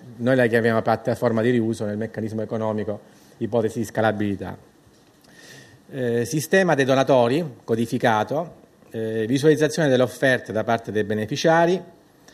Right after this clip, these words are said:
un sistema di auto-, di autenticazione, per noi, essendo pubblica amministrazione, c'è un sistema di codifica rispetto a un albo di accreditamento,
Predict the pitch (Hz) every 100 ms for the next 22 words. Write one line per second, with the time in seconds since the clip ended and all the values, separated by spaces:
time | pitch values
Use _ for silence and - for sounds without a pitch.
0 | - - - 139 135 143 - 175 147 123
1 | 131 127 117 113 117 113 127 123 113 120
2 | 120 120 127 - 165 165 131 110 120 117
3 | 135 135 117 113 - 123 123 113 120 120
4 | 117 113 113 110 120 - 131 117 120 107
5 | 117 - 120 110 107 117 127 120 117 107
6 | 107 117 107 110 120 117 107 107 107 -
7 | 107 113 117 107 101 -